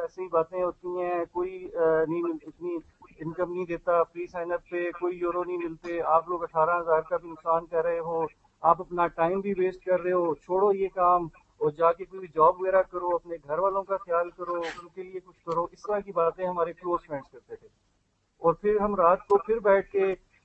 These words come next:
अ, मैं और कादिर जो है इसी बारे में हम परेशान होते थे कि यार हम लोग कैसे आगे चलेंगे, कैसे बढ़ेंगे।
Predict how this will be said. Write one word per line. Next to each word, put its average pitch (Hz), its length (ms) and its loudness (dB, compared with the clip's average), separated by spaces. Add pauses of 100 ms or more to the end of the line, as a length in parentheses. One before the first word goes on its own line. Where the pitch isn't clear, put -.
(180)
अ, 156 200 4
मैं 156 180 4
और 170 100 4
कादिर 165 340 0
जो 160 140 -4
है 160 280 4
इसी 190 180 -10
बारे 170 280 2
में 175 120 -2
हम 160 180 -2
परेशान 160 460 0
होते 175 180 -4
थे 165 120 -10
कि 175 160 -8
यार 170 120 0
हम 165 160 -8
लोग 175 120 -6
कैसे 180 480 -4
आगे 156 360 -10
चलेंगे, 160 560 -6
कैसे 175 260 -8
बढ़ेंगे। 165 440 -10